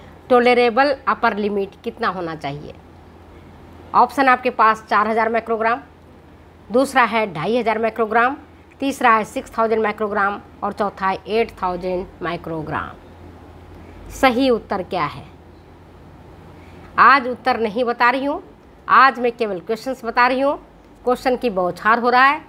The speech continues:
और देखते हैं कि इसमें कितना बच्चा कितना सही उत्तर देता है, है ना?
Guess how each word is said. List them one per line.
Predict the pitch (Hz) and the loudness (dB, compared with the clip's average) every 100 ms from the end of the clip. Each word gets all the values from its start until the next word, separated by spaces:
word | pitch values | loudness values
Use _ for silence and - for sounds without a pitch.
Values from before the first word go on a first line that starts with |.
| - - 190 | -20 -12 -10
और | 190 | -4
देखते | 233 240 214 | -4 -4 -6
हैं | 202 190 185 - - - | -6 -6 -8 -12 -20 -20
कि | - 226 | -6 -4
इसमें | 226 214 - | -4 -6 -6
कितना | - 240 247 220 | -8 -2 0 0
बच्चा | 185 - 196 | -2 -6 -8
कितना | 175 196 190 175 | -6 -10 -8 -8
सही | - 208 247 | -8 -4 -4
उत्तर | 180 190 175 | -4 -6 -6
देता | 180 170 | -4 -4
है, | 160 165 156 - - - - - - - - - | -4 -4 -10 -14 -20 -20 -20 -20 -20 -18 -18 -12
है | 180 214 | -2 2
ना? | 277 | 2